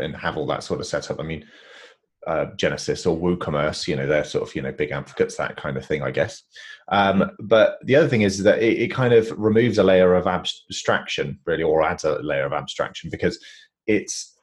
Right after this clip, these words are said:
Speaker 1: if you've got a filter, you can, you can see, okay, in my header dot P H P file, I've got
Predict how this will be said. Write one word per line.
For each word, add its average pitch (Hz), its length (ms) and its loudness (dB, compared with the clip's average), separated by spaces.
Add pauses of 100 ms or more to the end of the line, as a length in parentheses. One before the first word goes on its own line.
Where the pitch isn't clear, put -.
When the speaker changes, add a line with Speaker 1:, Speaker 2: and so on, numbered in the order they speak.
(320)
Speaker 1:
if - 260 -10
you've 139 200 0
got 107 280 4
a 87 60 2
filter, 107 680 0 (120)
you 101 100 -2
can, 101 140 -6
you 120 120 0
can 101 120 -4
see, 98 220 4
okay, 76 320 2
in 85 80 0
my 78 260 -2 (440)
header 78 380 0
dot 80 180 0
P 90 100 0
H 76 200 0
P 76 120 -4
file, 71 300 0
I've 78 140 -2
got 73 280 2